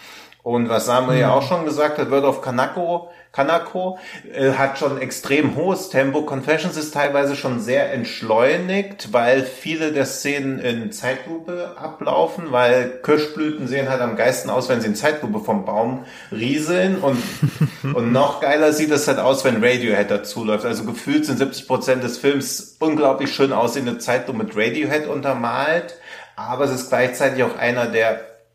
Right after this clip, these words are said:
Speaker 1: kältesten und unangenehmsten Filme, die ich bisher gesehen habe, weil er in so einer,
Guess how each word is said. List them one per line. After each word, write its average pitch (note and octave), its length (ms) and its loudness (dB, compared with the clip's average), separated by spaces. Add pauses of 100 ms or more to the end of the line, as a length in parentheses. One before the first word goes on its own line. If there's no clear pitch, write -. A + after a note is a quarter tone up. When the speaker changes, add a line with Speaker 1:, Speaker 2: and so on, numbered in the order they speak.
(260)
Speaker 1:
kältesten C3+ 800 0
und A#2+ 540 -2
unangenehmsten A#2+ 920 2
Filme, B2 440 2
die A#2 120 -4
ich G#2+ 100 -8
bisher A2+ 300 0
gesehen A2+ 400 0
habe, G#2 140 0
weil A2+ 160 4
er A#2+ 120 4
in G#2+ 60 -2
so A#2 100 -2
einer, A#2 240 2